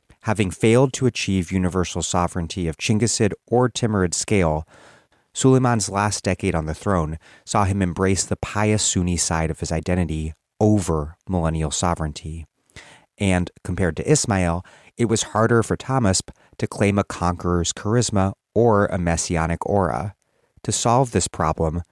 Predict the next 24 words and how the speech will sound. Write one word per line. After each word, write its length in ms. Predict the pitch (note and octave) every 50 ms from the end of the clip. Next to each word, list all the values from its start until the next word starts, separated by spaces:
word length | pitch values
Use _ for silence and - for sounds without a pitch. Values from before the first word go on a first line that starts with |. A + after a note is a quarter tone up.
| _ _ _ _ _ _ -
Tahmasp 560 | - G#2+ G2+ G2+ G#2 G#2+ G#2+ - - _ - - _ _ -
turned 460 | - G2+ E2+ D#2+ D#2 D#2+ D#2 D#2+ F2+ _ -
to 80 | - E2+
the 120 | F2+ E2
occult 340 | D2+ - - F2+ D#2 - -
sciences." 800 | - - F#2 F2 E2 D#2 D2+ - - - - - - - - - _ _ _ _ _ _ _ _ _ - - - - _ -
And, 140 | G2+ G2 -
quote, 420 | - - B2 G#2+ G#2+ - - - - - _ _ _ _ _ _ _ - - _ _ _ _
"Ottoman 400 | - A#2 B2 C3 C#3 C#3+ C#3+ C#3+
Sunni-, 440 | C3+ - - B2 A2+ A2+ A2 G#2+ G2+ - _ _ _ -
Sunniization 1040 | - - A#2+ A2 A2 G#2+ G2+ F2 D#2 F#2 F#2 G2 F#2 - - D#2+ D2+ D#2 D#2+ D#2+ - _ _ _ -
in 120 | G2 F2+ F2
this 160 | E2 - -
period 560 | - - G#2 G2 F2+ D#2+ D#2 D2+ D2+ E2+ E2+ _ _ _ -
was 200 | F#2 F2+ - -
paralleled 840 | - - - C#3 D3+ C#3+ B2 A2 G2+ F#2+ F#2 F#2 F#2 F2+ - - - _ _ _ -
in 80 | - F2+
the 80 | F2
Safavid 720 | E2 - - C#3 C3+ D3+ - - G#2+ D#2+ F2+ E2+ D#2 D#2 F#2
realms 520 | F2 E2 E2 E2 D#2+ E2+ E2 - - - _ _ _ _ _ _
by 120 | - G#2 G2
a 80 | F#2+
similar 580 | - - - G#2+ F#2+ G2 F#2+ F#2+ F#2+ F#2+ F#2 - _ _
Shiacization." 1120 | - - - - - A2+ A2+ G2+ - - F2 D#2+ D2 E2 D#2+ D#2 - - C#2 A1 - - G2+